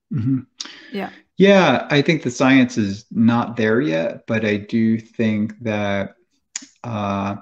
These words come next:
Speaker 1: anything that keeps your heart and metabolic health, you know, optimized is going to help your brain. So we know that. So blood pressure, glucose, you know, inflammation, like, you know, focus on that. And then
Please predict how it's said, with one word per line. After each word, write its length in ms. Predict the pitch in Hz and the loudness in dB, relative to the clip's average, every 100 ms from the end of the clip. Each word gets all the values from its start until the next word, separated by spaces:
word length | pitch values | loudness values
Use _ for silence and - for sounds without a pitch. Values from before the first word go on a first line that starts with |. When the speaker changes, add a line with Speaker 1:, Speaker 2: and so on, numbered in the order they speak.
| - - - _ _ - | -16 -20 -20 _ _ -2
Speaker 1:
anything 380 | 202 262 247 208 | 4 6 6 4
that 180 | 170 135 | 4 0
keeps 400 | - 143 - - | 0 -2 -2 -2
your 360 | 120 107 101 98 | 0 2 0 -4
heart 640 | - - 127 135 139 - | -8 0 2 2 0 -2
and 140 | 113 | 0
metabolic 480 | 110 113 107 107 101 | 0 0 0 0 -2
health, 560 | - 113 110 131 - - _ _ _ _ _ | -2 -2 -2 -2 -10 -20 _ _ _ _ _
you 140 | 120 113 | -2 0
know, 260 | 107 104 - | 0 -2 -4
optimized 760 | 107 - 151 156 170 90 170 | -4 -4 -6 -6 -4 -4 -4
is 100 | 110 | -6
going 300 | - 107 101 | -2 -2 -2
to 80 | - | -8
help 180 | 104 - | -12 -10
your 100 | 101 | -10
brain. 360 | 98 - 123 _ _ _ _ | -8 -8 -14 _ _ _ _
So 300 | - 98 98 | -8 -6 -6
we 120 | 104 | -8
know 220 | 104 101 | -8 -8
that. 300 | - 50 50 | -12 -12 -14
So 420 | - - 107 - - | -12 -10 -8 -10 -10
blood 240 | 147 143 - | 0 0 0
pressure, 640 | 131 123 - 131 123 120 | -4 -4 -2 0 2 0
glucose, 920 | 120 113 113 - 117 107 104 104 104 | -2 -2 -2 -2 -2 -2 -2 -4 -6
you 80 | 110 | -4
know, 600 | 101 101 101 98 98 98 - | -4 -4 -4 -4 -6 -8 -2
inflammation, 1160 | 123 123 113 107 107 - 110 104 101 104 110 110 _ | 0 0 0 0 -2 -4 -4 -2 -2 -2 -6 -8 _
like, 260 | 101 104 - | -6 -6 -4
you 60 | 117 | 0
know, 120 | 110 | 0
focus 340 | 107 123 131 120 | 0 0 0 0
on 160 | 107 | 0
that. 440 | 107 110 110 - - - _ _ - | 0 0 -2 -4 -14 -20 _ _ -6
And 160 | 107 | 0
then 500 | 110 107 104 101 98 | 2 2 2 2 -2